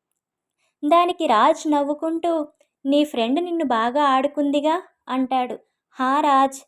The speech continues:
అది అంతే, ఎప్పుడూ అల్లరి చేస్తూ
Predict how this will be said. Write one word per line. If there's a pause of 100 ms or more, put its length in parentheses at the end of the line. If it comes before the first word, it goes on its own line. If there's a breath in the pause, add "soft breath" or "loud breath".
(140)
అది
అంతే,
ఎప్పుడూ
అల్లరి
చేస్తూ